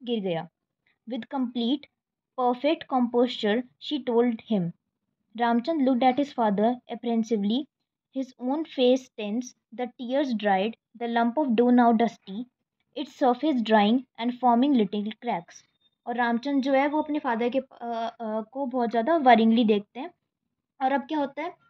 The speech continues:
कि उसके टीयर्स जो होते हैं वो सूख चुके होते हैं, lump of dough भी डस्टी हो चुका होता है और, अम, अब, अ, क्या होता है, डो में क्रैक्स आ जाते हैं। His father looked straight into his son's eyes and said, "But I don't know that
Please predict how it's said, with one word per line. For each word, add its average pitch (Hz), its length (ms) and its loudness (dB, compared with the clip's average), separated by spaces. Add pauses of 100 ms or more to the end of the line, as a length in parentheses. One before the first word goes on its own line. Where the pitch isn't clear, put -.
(240)
कि 277 220 2
उसके 269 360 0
टीयर्स 269 360 6
जो 254 120 4
होते 277 200 2
हैं 277 80 -6
वो 311 280 -4
सूख 254 320 -12
चुके 247 180 -6
होते 220 260 -6
हैं, 226 200 -6
lump 220 300 -2
of 233 100 -4
dough 247 180 2
भी 294 180 0 (140)
डस्टी 240 340 -6
हो 233 120 -4
चुका 220 260 -8
होता 208 260 -6
है 220 140 -8 (280)
और, 226 280 0
अम, 226 600 0 (280)
अब, 254 160 -4
अ, 262 80 0
क्या 262 180 0
होता 254 180 0
है, 269 80 -2
डो 254 180 2
में 294 180 2 (100)
क्रैक्स 240 300 -4
आ 226 80 0
जाते 175 340 -6
हैं। 165 140 -18 (380)
His 285 100 -12 (120)
father 240 260 0
looked 262 340 0
straight 240 800 -12
into 233 220 -8
his 285 100 -4 (120)
son's 240 360 -6
eyes 220 140 -10 (320)
and 247 120 -6 (120)
said, 233 140 -4 (320)
"But 247 120 -6
I 285 220 0
don't 254 300 4
know 214 200 2
that 185 120 -2